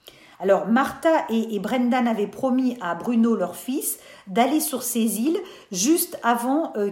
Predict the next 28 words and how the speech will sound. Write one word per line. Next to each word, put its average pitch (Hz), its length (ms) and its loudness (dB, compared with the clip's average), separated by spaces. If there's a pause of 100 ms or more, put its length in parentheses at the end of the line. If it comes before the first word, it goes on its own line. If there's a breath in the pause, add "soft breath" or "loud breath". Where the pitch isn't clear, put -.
(100)
qu'il, 254 400 -2
euh, 180 640 -2
de 180 160 -6
repartir 214 640 -4
de, 165 160 -6
d'Irlande. 214 500 -2 (340 loud breath)
Et 226 320 0
le 233 220 -2
temps 262 240 4
les 208 220 0
en 202 120 -2
a, 196 220 -2
euh, 180 160 -6
empêchés. 208 640 -2 (360 loud breath)
Euh, 190 280 -2
et 214 80 -2
juste 311 340 -2
après, 277 400 2
Bruno 277 520 2
est 220 100 -4
parti 254 460 -4
en 202 140 -6
camp 233 200 -4
scout 330 440 -4 (120)
et 233 160 2
donc 262 280 -2
est 254 60 -4
décédé, 240 640 -4